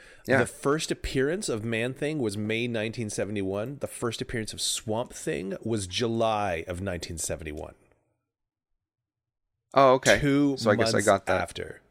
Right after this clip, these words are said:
Speaker 1: Yeah.
Speaker 2: <clears throat> I mean, this is as a D C or as a Marvel character. Um, but they also absorbed other things, right? So they could have existed, uh, under a
Speaker 1: But like I
Speaker 2: different
Speaker 1: said,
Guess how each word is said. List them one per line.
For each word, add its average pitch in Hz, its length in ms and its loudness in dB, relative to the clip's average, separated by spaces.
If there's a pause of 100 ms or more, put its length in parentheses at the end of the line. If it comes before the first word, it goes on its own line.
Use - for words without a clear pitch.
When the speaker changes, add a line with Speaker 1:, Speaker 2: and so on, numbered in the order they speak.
(340)
Speaker 1:
Yeah. - 120 -6 (540)
Speaker 2:
<clears throat> - 460 -4
I 175 60 6
mean, 151 380 4 (680)
this 147 220 2
is 123 120 2
as 117 260 2
a 113 60 0
D 110 220 -2
C 107 260 0
or 101 180 -2
as 101 140 0
a 98 40 -2
Marvel 98 420 -2
character. 98 680 -4 (560)
Um, 85 680 -6 (260)
but 120 240 -2
they 123 120 0
also 117 300 0
absorbed 95 440 -2
other 90 220 -2
things, 76 280 -10
right? 98 180 -4
So 110 100 -4
they 101 100 -2
could - 160 -6
have 95 100 -4
existed, 92 680 -6 (1080)
uh, 85 220 -4
under 98 220 -2
a - 20 2
Speaker 1:
But 147 100 8
like 156 100 10
I 170 80 10
Speaker 2:
different - 40 8
Speaker 1:
said, 131 200 10